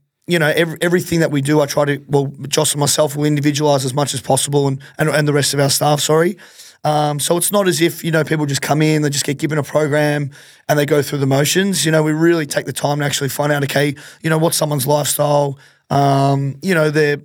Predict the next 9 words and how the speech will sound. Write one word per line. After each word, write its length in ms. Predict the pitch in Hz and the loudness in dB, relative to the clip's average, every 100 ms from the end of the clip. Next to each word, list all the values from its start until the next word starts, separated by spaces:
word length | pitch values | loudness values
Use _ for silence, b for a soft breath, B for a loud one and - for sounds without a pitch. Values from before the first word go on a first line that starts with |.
| _ - | _ -4
their 140 | 143 | -2
history 420 | 139 127 156 156 | 0 -2 0 0
in 100 | 147 | 0
terms 300 | 135 139 135 | -2 -2 0
of, 280 | 139 135 - | 0 -2 -4
um, 580 | 135 139 139 139 139 - - | -2 0 2 0 -2 -6 -4
their 120 | 139 | -2
in-, 200 | 165 - | -2 -2
injuries, 640 | 160 160 160 156 156 147 | -2 0 0 2 0 -2